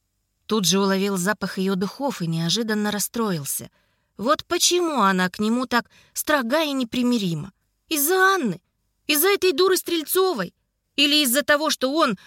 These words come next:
угробил все улики? Вот бы встретиться им при других обстоятельствах.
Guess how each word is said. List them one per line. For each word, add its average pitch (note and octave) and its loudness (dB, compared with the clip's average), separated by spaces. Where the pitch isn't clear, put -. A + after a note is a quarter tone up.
угробил D4 2
все C#4+ -2
улики? A3+ -4
Вот C#4 -4
бы B3+ -2
встретиться B3+ -4
им A#3 0
при G3 -4
других E3+ -4
обстоятельствах. E3+ -8